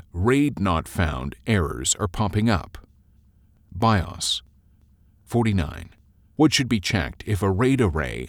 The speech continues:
all of a sudden stops working? Drives.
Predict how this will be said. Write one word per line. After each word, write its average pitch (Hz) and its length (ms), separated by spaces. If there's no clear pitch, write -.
all 117 280
of 127 100
a 120 60
sudden 92 360
stops - 420
working? - 480
Drives. 90 680